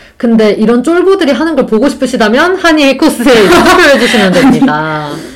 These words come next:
Speaker 2: 아, 한이 오늘 단단히 마음 먹고 왔네요.
Speaker 1: 근데 이게 놀이기구는 뭔가 억지로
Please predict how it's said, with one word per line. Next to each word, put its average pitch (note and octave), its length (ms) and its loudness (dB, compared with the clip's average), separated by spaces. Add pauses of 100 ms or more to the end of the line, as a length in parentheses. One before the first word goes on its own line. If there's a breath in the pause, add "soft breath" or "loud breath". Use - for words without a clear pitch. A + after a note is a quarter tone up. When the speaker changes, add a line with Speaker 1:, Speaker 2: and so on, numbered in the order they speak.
(160)
Speaker 2:
아, D#3+ 320 -12
한이 F#3+ 400 -10
오늘 E3 520 -10 (580 loud breath)
단단히 F3+ 800 -8
마음 E3+ 240 -8
먹고 E3 180 -14
왔네요. C#3+ 340 -8 (200)
Speaker 1:
근데 A3 200 -2
이게 G#3 180 0
놀이기구는 C4+ 960 0
뭔가 D#3+ 380 -2
억지로 A3 760 -4